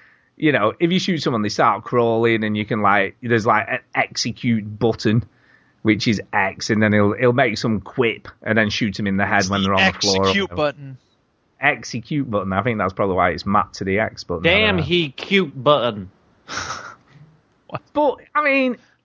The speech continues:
Speaker 1: it was all
Speaker 3: What do you
Speaker 1: right.
Speaker 3: want?
Speaker 1: The,
Speaker 3: What
Speaker 1: the
Speaker 3: do you,
Speaker 1: thing
Speaker 3: what do you want for a Sunday
Speaker 1: Yeah.
Speaker 3: night? What do you want?
Speaker 1: Exactly. The, the controls were really janky.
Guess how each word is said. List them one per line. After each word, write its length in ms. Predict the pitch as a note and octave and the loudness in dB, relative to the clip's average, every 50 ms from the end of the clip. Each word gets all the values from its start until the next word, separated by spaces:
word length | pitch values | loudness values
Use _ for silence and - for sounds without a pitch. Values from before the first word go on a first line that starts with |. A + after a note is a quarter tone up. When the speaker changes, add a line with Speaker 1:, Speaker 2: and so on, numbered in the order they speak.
| _ - | _ -4
Speaker 1:
it 160 | B3+ A#3+ - | -4 -4 -2
was 220 | A3+ A3 G3+ E3 | 0 0 2 2
all 240 | F3+ E3+ E3 E3 D#3 | 2 2 4 4 4
Speaker 3:
What 40 | D3+ | 4
do 40 | D3 | 4
you 40 | D3 C#3+ C#3+ | 4 4 2
Speaker 1:
right. 120 | C#3+ C#3+ | 2 2
Speaker 3:
want? 100 | B2+ A2 | 0 0
Speaker 1:
The, 120 | E3 E3 D3+ | 0 0 -2
Speaker 3:
What 80 | D3+ | -2
Speaker 1:
the 60 | D#3+ E3 | -4 -4
Speaker 3:
do 80 | F3 | -4
you, 60 | F3 | -4
Speaker 1:
thing 60 | - F3 | -4 -4
Speaker 3:
what 100 | F#3+ F3 | -4 -2
do 40 | D#3+ | 0
you 60 | F3+ | 0
want 180 | F#3 F#3 D3+ - | 2 2 2 2
for 120 | - D3 | 2 0
a 40 | C3+ | 2
Sunday 300 | - - E3 C#3+ C#3 C#3+ | 0 -2 -2 0 2 2
Speaker 1:
Yeah. 40 | C#3 | 2
Speaker 3:
night? 280 | C#3 C3+ A2+ G#2 G#2 A2 | 2 2 0 0 -2 -4
What 140 | A#2+ C3 | -6 -6
do 60 | C3 C3+ | -6 -4
you 60 | C3+ | -4
want? 220 | B2 G2+ - - | -4 -6 -6 -10
Speaker 1:
Exactly. 640 | A2+ G#2 - - A#2 G#2 G#2 G2+ - - A2+ G#2 G#2 | -16 -12 -6 -4 -2 -2 -2 -4 -6 -4 -2 -2 -2
The, 220 | A#2+ C#3 E3 E3+ D#3 | 0 2 0 0 2
the 140 | F3 F#3+ F#3 | 0 -2 0
controls 460 | - G3+ F3 - F#3 E3 D#3+ C#3+ C#3 | 0 0 0 2 2 2 2 2 0
were 80 | C#3 | 0
really 260 | C3+ C#3 C#3 C3 A#2+ A2 | 2 2 2 2 0 0
janky. 600 | A2+ B2 A#2 A#2+ B2 A#2 - - B2+ A#2 A#2 | 0 0 0 0 0 -4 -4 -4 -4 -4 -6